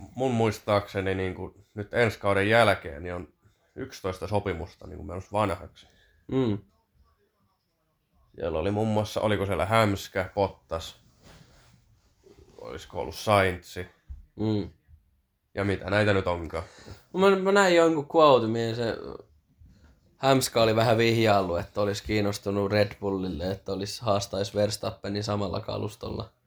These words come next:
Speaker 1: Joo, siitähän oli. Oliko se justi ennen Abu Dhabin kisaa, Hornerilla laitto-, Horneri laittoi ton huhun liikkeelle, mut siis taitiin, tarvittiinkin puhua siitä.
Speaker 2: Mm,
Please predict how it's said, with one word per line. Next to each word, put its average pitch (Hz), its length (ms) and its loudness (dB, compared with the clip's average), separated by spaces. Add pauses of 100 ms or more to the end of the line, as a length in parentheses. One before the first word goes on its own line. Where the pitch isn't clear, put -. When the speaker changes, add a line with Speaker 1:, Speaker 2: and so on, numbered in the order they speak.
(760)
Speaker 1:
Joo, 113 360 6
siitähän 98 440 -2
oli. 98 220 0 (1300)
Oliko 117 240 0
se 123 120 4
justi 120 340 0
ennen 107 220 6
Abu 110 240 6
Dhabin 90 240 -8
kisaa, 95 480 -8 (120)
Hornerilla 92 440 -2
laitto-, 85 400 -8 (340)
Horneri 110 420 4
laittoi 101 360 -2
ton 101 240 -2 (1700)
huhun 120 340 4
liikkeelle, 117 520 2
mut 113 200 -6
siis 120 160 -14
taitiin, 107 360 -2
tarvittiinkin 107 460 -6
puhua 98 320 -4
siitä. - 300 -18 (260)
Speaker 2:
Mm, 123 300 -2